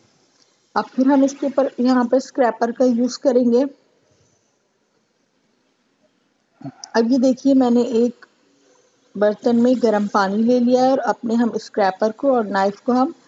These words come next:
इस गर्म पानी में डुबो देंगे ताकि हमारा scrapper, ये knife जो है, गर्म हो जाए। उससे फिर ये जो हमने cake अपना fridge में रखा हुआ था, ये,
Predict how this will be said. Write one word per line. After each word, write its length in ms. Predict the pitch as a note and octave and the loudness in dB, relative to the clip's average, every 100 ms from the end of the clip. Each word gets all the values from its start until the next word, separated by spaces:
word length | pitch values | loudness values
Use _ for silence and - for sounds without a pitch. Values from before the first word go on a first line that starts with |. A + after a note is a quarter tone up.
| - _ - | -20 _ -4
इस 140 | A#3 G3 | -2 0
गर्म 280 | G#3+ G3+ | 0 0
पानी 300 | G3+ G#3 G#3 | 0 -2 -2
में 180 | A3 A#3+ | 0 0
डुबो 240 | G3+ F3+ F3 | 0 -2 -2
देंगे 320 | E3+ E3+ F3 - _ _ _ - | -2 -4 -8 -10 _ _ _ -4
ताकि 260 | G#3+ G#3 C4 | -4 0 0
हमारा 360 | A#3+ A3 A3+ A3 | 2 2 0 -2
scrapper, 580 | - - A3 G3 - B3+ | -4 -2 0 0 0 2
ये 140 | C4+ | 2
knife 380 | A#3+ G3+ A3 - | 2 0 -2 -2
जो 160 | A#3 A3 | -2 2
है, 180 | A#3+ B3+ | 2 2
गर्म 340 | A3+ F#3+ G#3+ | 0 2 0
हो 180 | G#3 A#3 | 2 2
जाए। 240 | A#3 C4+ - | 2 0 0
उससे 300 | A#3 - D4 | -4 -2 -2
फिर 160 | D4 D4 | 0 2
ये 160 | C4 B3+ | 2 2
जो 160 | C#4 | 0
हमने 300 | B3+ A#3 B3 | 2 4 2
cake 380 | B3 - A3+ A#3 | 0 0 0 0
अपना 240 | B3 A#3 B3 | -2 0 -2
fridge 360 | - A3 G#3 | 0 0 2
में 120 | A#3 A#3 | 0 2
रखा 340 | G3 - C4+ | -2 -4 -2
हुआ 240 | D4 A#3+ E3+ | 2 2 0
था, 220 | G#3 C4+ - - - - - | -2 -2 -6 -16 -16 -12 -2
ये, 200 | C4 C#4+ | 0 0